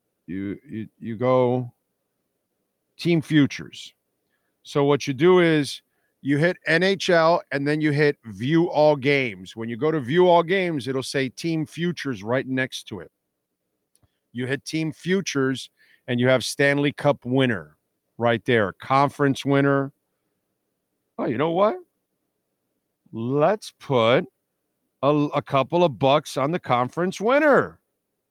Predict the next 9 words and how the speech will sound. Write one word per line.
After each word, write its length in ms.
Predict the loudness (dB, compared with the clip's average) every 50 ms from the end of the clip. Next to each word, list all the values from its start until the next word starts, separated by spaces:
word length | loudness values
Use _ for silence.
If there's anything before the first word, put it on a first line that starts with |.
| _ _ _ _ _ _ _ _ _ _ _ _ _ _ _ _ _ _ _ _ _ _ _ _ _ _ _ _ _ _ _ _ _ _ _ _ _ _ _ _ _ _ _ _ _ _ _ _ _ _ _ _ _ _ _ _ _ _ _
Well, 100 | -8 -6
you 100 | -6 0
guys 320 | 4 4 6 6 4 2
are 100 | 0 -2
helping 440 | 0 2 2 2 2 0 -2 -2 0
me 160 | 2 2 4
out 260 | 4 4 4 4 4 4
here 320 | 4 4 4 4 4 2
now. 460 | 2 2 0 0 0 -2 -6 -8 -12